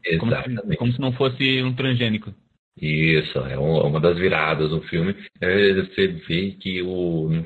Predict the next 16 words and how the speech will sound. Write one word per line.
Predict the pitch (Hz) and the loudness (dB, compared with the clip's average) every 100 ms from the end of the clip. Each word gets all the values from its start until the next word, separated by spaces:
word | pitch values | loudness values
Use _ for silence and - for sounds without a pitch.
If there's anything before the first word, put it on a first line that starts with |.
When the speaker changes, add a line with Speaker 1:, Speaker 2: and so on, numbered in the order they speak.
| - | -6
Speaker 2:
foi | 95 | -6
nada | 90 90 98 | -4 -2 -2
natural, | 98 - 98 90 76 69 69 | -4 -6 0 2 2 -2 -6
é | |
só | - 85 | -2 -2
vendido | 87 82 95 98 | 0 0 0 0
como | 85 73 | -2 -2
algo | 71 69 | -2 -6
natural, | 67 - - - - | -8 -6 -6 -6 -8
né? | 82 - _ _ _ _ | -10 -10 _ _ _ _
É, | 76 73 71 - 73 71 71 71 | -6 -4 -4 -2 -2 -2 -4 -8
é, | 71 | -4
tá | 80 | 0
aí | 76 | 2
outra | 80 87 110 | 2 2 -2
crítica | - 80 80 - 98 | -4 -4 -4 -2 -4